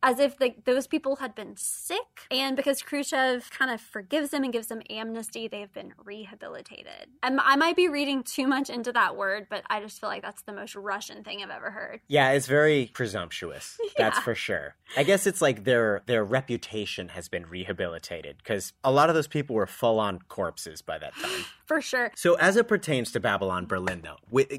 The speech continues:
Speaker 2: given this context, you can tell that in nineteen twenty-nine, this is barely a year into Stalin's regime in Russia. So again, Stalin wasn't, as you mentioned, he wasn't elected. It's not like all of the Bolshevik and communist forces in Russia agreed that it should be Stalin. He just kinda stepped into the leadership role, and surely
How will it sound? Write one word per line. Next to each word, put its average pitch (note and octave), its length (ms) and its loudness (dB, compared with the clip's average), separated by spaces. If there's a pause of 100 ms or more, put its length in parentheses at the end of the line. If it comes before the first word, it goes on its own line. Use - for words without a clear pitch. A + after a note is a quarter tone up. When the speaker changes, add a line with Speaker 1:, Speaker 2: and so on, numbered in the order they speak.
Speaker 2:
given F3+ 300 4
this D3 160 2
context, G#2+ 400 -6
you G#2+ 80 -10
can A2 100 -4
tell B2+ 160 0
that G#2+ 140 -2
in F#2+ 100 -10
nineteen C#3 340 -4
twenty-nine, G2 560 -4
this C3 160 -2
is B2 260 -2
barely C#3+ 500 6
a B2 80 6
year F2+ 760 -6
into A2 840 -2
Stalin's G2 720 -2
regime F2+ 580 -6
in E2+ 160 -12
Russia. - 360 -10 (120)
So D3+ 160 4
again, F#3 320 6
Stalin G#3+ 460 4
wasn't, D3 340 4
as A#2+ 180 -2
you G3 120 0
mentioned, A#2 300 -2
he E3 40 -2
wasn't A#2+ 220 2
elected. D3 720 2
It's B2+ 160 -2
not A#2 220 0
like G#2 180 -6
all B2 280 8
of G2+ 100 0
the A2 80 0
Bolshevik A2+ 480 2
and G2 120 -8
communist G#2 520 -4
forces G#2 640 -2
in G#2 220 -2
Russia G2+ 320 -2
agreed G3+ 540 -2
that F#3 100 2
it D3+ 80 -4
should D3+ 160 -4
be D3 80 2
Stalin. C3+ 420 2
He C4 160 -2
just B3 220 -6
kinda C3+ 240 -2
stepped - 440 -2
into G#3+ 180 2
the F3+ 120 2
leadership D3 480 0
role, F#2+ 320 0
and G#2+ 100 -6
surely C#3 540 0